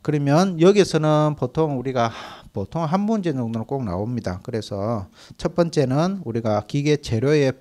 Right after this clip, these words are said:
이제 분류를 이렇게 쭉 이렇게 나오는데, 특히, 예, 여러분이 크게 나눠서 금속이냐, 비금속이냐 이렇게 해가지고 우리가 나눌 수 있겠죠.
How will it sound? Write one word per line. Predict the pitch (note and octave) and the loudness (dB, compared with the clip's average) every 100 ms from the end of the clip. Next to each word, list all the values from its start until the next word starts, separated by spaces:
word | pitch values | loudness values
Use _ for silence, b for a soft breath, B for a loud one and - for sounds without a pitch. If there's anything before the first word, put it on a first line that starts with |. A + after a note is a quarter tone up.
| - | -10
이제 | G#2+ G2+ | -8 -6
분류를 | - A#2+ C#3 F#3+ D3 | -4 0 2 2 0
이렇게 | G2 G2 | -2 -4
쭉 | F#2 G#2 F#2+ | -4 -6 -6
이렇게 | F#2 F#2 | -6 -6
나오는데, | F2 F2 F2 F2+ B2+ B2+ E2+ E2 _ b b b | -6 -8 -8 -8 -6 -6 -8 -16 _ b b b
특히, | - E3 F3 D3+ E3+ F#3 - | -12 -8 -4 -2 -2 -6 -8
예, | C#3+ C#3 | -6 -2
여러분이 | D#3 D3+ D3 | -2 0 -2
크게 | - A3 A#3 | -2 0 0
나눠서 | F#3 D#3 C#3+ - D#3+ | 0 0 0 -2 -4
금속이냐, | - E3 E3 D#3+ C#3 C#3+ F3+ G#3+ G3+ | -2 -6 -4 -6 -4 -2 -2 -4 -8
비금속이냐 | - A#2 C#3+ F3 F3+ D3+ C3+ C3 B2+ B2+ | -8 -2 -2 -2 -4 -4 -4 -2 -2 -2
이렇게 | A#2+ A#2+ A2 | -4 -2 -2
해가지고 | G#2+ A2 G2+ G2+ D#3+ E3 B2 | -2 -4 -6 -4 -4 -4 -12
우리가 | G2+ F#2+ G2 C#3 F3 B B | -12 -8 -4 -4 -6 B B
나눌 | - G#2 C#3 | -8 -4 -4
수 | - | -6
있겠죠. | A2 A#2 G#2+ F#2 F2 | -8 -6 -6 -8 -10